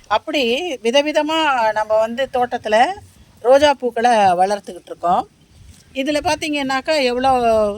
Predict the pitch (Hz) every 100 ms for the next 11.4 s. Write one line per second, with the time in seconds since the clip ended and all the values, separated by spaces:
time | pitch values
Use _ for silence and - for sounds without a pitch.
0 | - - 233 269 262 262 - 226 214 -
1 | 202 190 196 208 - 220 226 226 - 202
2 | 165 147 170 214 403 _ _ _ _ _
3 | _ - - - - 247 277 320 269 233
4 | 226 233 247 233 233 247 208 185 269 349
5 | - 220 226 262 311 370 - 233 226 247
6 | 233 180 226 - - _ - 269 311 320
7 | 330 330 254 240 233 208 226 240 190 175
8 | 180 180 226 277 _ _ - 202 220 -
9 | 302 320 269 233 233 277 262 247 214 196
10 | 208 208 269 269 220 190 185 175 170 -
11 | 165 165 160